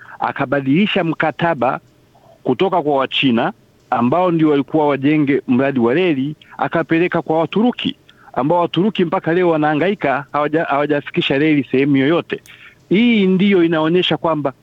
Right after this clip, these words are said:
kuna hila ndani yake. Hapa kuna hila. Hii miradi mikubwa ina hila. Nakubali ndiyo.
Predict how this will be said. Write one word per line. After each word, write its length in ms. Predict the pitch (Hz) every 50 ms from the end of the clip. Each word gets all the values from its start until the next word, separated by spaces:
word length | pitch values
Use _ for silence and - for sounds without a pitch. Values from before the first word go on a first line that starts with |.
| _ _
kuna 380 | - - 175 180 175 175 175 165
hila 520 | 139 - 190 202 190 151 117 104 104 107 - -
ndani 340 | 113 110 117 113 113 117 123
yake. 320 | 123 117 - - - - - _ _ - - - -
Hapa 440 | 156 180 185 - - 147 156 170 - - - - _ _
kuna 220 | - 143 147 151 151
hila. 280 | 147 - 175 156 123
Hii 140 | 131 170 208
miradi 300 | 190 180 180 170 170 170
mikubwa 420 | 165 175 170 - 202 196 175 175 147
ina 120 | 131 131
hila. 260 | 135 131 113 87 - - _ _ - - - -
Nakubali 560 | 165 175 196 196 - 208 190 208 202 190 180 170
ndiyo. 300 | 165 175 135 - -